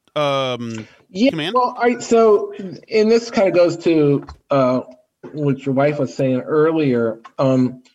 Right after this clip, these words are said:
Speaker 2: why people don't know Henry Knox. Henry Knox was overshadowed by Washington and these other big towering figures of the Revolution. Yet he was always there. And, you know, he expanded the artillery. He was,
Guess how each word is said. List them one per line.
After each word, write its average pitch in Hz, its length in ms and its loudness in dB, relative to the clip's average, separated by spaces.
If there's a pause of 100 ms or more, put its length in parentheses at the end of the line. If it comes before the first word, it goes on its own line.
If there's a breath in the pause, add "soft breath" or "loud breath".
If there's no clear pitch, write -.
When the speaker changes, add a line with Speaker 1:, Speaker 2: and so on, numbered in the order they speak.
(120)
Speaker 2:
why 131 260 0
people 131 300 0
don't 113 300 -6
know 110 540 -6 (480)
Henry 120 320 -2
Knox. 127 520 -2 (320 soft breath)
Henry 285 240 -2
Knox 311 240 -2
was 220 100 -2
overshadowed 233 580 0
by 127 120 2
Washington 113 640 -4
and 123 80 -2
these 123 180 -2
other 135 260 0
big 135 220 0
towering 123 480 -2
figures 165 600 -6
of 117 100 -4
the 120 80 0
Revolution. 127 800 -2 (580 soft breath)
Yet 208 380 2
he 226 220 0
was 170 240 2 (120)
always 196 440 0
there. 143 480 -2 (140)
And, 127 140 2
you 147 120 0
know, 127 160 2
he 127 400 0
expanded 135 540 0
the 123 160 2
artillery. 143 600 0
He 135 200 -2
was, 104 240 -4